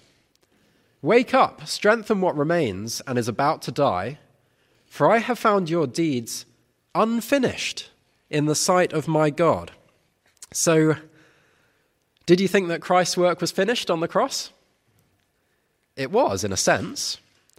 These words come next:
But could God look at us as he looked at Christ Church Sardis and say,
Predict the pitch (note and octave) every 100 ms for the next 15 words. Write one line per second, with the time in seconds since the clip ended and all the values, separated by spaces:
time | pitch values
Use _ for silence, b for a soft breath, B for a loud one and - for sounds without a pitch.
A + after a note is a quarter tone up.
0 | _ _ _ _ _ _ _ D3 D3+ -
1 | A3 A3 - G3+ F3+ D3+ E3+ E3+ - F3
2 | A#2+ D#3+ - C#3 D3 C3 C3+ C#3 C#3+ -
3 | B2+ - C#3 B2+ - A#2+ - - E3 C3
4 | A#2 F3+ - - b b b b b _
5 | C3+ C3 - D#3 C3 B2+ C3